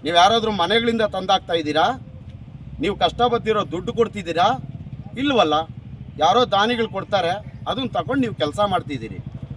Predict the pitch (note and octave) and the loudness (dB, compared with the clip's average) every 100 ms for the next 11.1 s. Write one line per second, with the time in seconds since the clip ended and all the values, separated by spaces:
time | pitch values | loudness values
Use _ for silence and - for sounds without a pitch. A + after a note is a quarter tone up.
0 | - D#3 A#3 B3+ G#3 A#3 A#3+ A#3 - - | 0 4 6 6 4 4 2 0 0 4
1 | A#3+ A#3 - D3+ D#3+ C3 B2 G3 - - | 6 6 2 -2 0 0 0 0 0 -4
2 | - - - F3 C#4+ G#3 A#3 A3+ A#3+ C4 | -8 -10 -4 2 2 4 2 2 0 0
3 | A3 - A3 G#3 F#3+ B3 D4 A3 G3 F#3 | -2 0 2 2 0 -4 -2 -2 0 2
4 | F3+ G3 G#3 - B2+ - - - - C3+ | 4 6 4 -2 -12 -12 -14 -14 -6 -2
5 | D3+ F3 A#3 A3 G#3 F3+ G#3+ G3 E3+ E3 | 2 4 4 2 0 -4 -4 -4 -4 -2
6 | G3 F3+ E3 C4 B3 - - - - - | -2 0 0 0 -2 -14 -16 -16 -16 -10
7 | C#3+ F#3+ G#3+ G3+ F#3+ F#3+ F#3 F3 E3+ C3 | -6 0 2 2 0 0 0 0 0 -4
8 | B2 E3 F#3+ F#3+ F#3+ F#3 F#3 F3 F3 - | -2 -2 -2 -4 -4 -4 -2 -2 -2 -4
9 | F3 A#3 B3 - - - - C#3 F3+ F#3+ | 0 0 -2 -12 -16 -16 -4 4 4 4
10 | G3 G3 F#3+ D#3+ C#3 G3 F#3 E3 D3+ D#3+ | 2 0 0 -2 -2 0 2 0 -2 0
11 | D#3+ | 4